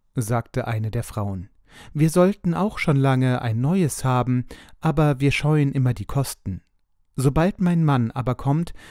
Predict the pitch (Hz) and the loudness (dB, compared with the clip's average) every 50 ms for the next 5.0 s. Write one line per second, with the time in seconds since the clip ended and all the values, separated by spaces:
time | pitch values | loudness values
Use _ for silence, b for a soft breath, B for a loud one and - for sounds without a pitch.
0 | B B B B 151 156 185 202 - - - 165 170 156 123 135 135 127 - 151 | B B B B 0 2 2 0 -2 -4 -2 -2 -2 0 -2 -4 -4 -2 -2 -4
1 | 135 - - 120 104 - - _ - 127 117 123 143 147 143 120 113 B B B | -4 -2 -4 -4 -6 -6 -6 _ -2 -2 0 0 2 2 2 2 0 B B B
2 | B B - 143 - - - 202 240 285 - - 139 143 180 202 - - B B | B B -4 -4 -4 0 0 0 0 0 0 0 2 2 2 0 -4 -10 B B
3 | B B B B 123 135 147 151 139 123 123 120 107 107 156 233 - - 180 180 | B B B B 0 0 2 2 2 2 2 2 0 -2 -6 -6 -2 -2 -2 -2
4 | 170 - - 120 120 117 117 117 117 - - 131 131 135 - - 165 175 185 190 | -2 -4 -4 -2 -2 -2 -2 -4 -4 -2 -2 0 0 0 -2 -2 -2 -2 -2 -2